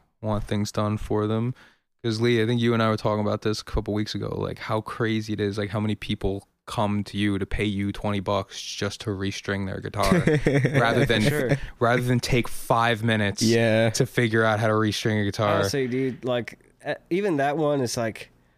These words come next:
Speaker 3: I do think you should learn how to do it. I learned how to do it when I was, like, pretty young, and it wasn't that hard. It wasn't like I was like, "Oh, I gotta wait till I'm eighteen to understand this." It's pretty easy to do.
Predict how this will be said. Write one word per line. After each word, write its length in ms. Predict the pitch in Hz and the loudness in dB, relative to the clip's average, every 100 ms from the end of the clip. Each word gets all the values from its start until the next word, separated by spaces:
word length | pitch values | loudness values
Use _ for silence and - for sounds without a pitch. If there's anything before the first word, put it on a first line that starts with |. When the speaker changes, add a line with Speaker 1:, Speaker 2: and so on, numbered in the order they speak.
| _ _ _ _ _ _ _ - | _ _ _ _ _ _ _ -10
Speaker 3:
I 60 | 117 | -4
do 180 | 117 127 | -2 0
think 220 | 131 120 | 0 0
you 40 | |
should 160 | 117 117 | -2 -2
learn 200 | 117 117 | 0 0
how 100 | 113 | 0
to 60 | 107 | -2
do 220 | 120 120 | -2 -2
it. 20 | |
I 100 | 110 | 0
learned 220 | 117 117 | 0 -2
how 80 | 120 | -2
to 40 | 110 | -4
do 220 | 120 117 | -2 0
it 40 | |
when 120 | 110 104 | 0 -2
I 100 | 101 | -4
was, 180 | 104 | -4
like, 160 | 104 101 _ _ - | -4 -6 _ _ -8
pretty 260 | 117 107 | -4 -2
young, 460 | 110 123 123 127 123 - - | 0 0 0 -2 -4 -12 -12
and 360 | 107 98 90 107 - _ _ _ | -6 -6 -6 -12 -18 _ _ _
it 100 | 101 | -8
wasn't 380 | 107 110 107 101 _ | -4 -2 -4 -6 _
that 180 | - 107 | -6 -6
hard. 360 | 117 131 123 110 | -2 -2 -2 -2
It 80 | 101 | -4
wasn't 260 | 120 110 | -4 -2
like 200 | 107 107 | -4 -6
I 60 | 104 | -8
was 100 | 98 | -10
like, 120 | 95 | -4
"Oh, 160 | 170 113 | -4 -2
I 60 | |
gotta 200 | 117 120 | -2 -2
wait 160 | 120 117 | -2 -4
till 140 | 107 | -4
I'm 80 | 110 | -4
eighteen 400 | 120 107 127 120 | -4 -2 -2 -2
to 60 | 104 | -2
understand 500 | 110 101 - 110 113 | -4 -6 -4 -2 -2
this." 120 | 107 _ _ _ - | -6 _ _ _ -10
It's 120 | 131 | -10
pretty 260 | - 185 147 | 0 4 4
easy 260 | 139 123 117 | 4 2 2
to 80 | |
do. 240 | 110 120 | 2 2